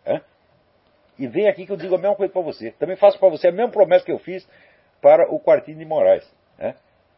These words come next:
Quer discutir comigo? Eu pago uma passagem pra você vir aqui pros Estados Unidos.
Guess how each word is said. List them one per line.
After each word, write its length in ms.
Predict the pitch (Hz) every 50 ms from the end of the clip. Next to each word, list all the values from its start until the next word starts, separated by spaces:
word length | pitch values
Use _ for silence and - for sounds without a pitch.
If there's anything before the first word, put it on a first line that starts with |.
| _ _ _ _ _ _ _ _ _ _ _ _ -
Quer 120 | 170 180
discutir 320 | 175 - 160 - - 139
comigo? 260 | 120 127 151 170 165 175
Eu 40 |
pago 300 | - _ - 185 196 190
uma 100 | 180 170
passagem 340 | - 156 123 - - 160 160
pra 80 | 156 151
você 220 | 143 - - 156
vir 100 | 156 156
aqui 160 | 131 - -
pros 140 | - 147 143
Estados 180 | - 143 143 131
Unidos. 200 | 101 76 -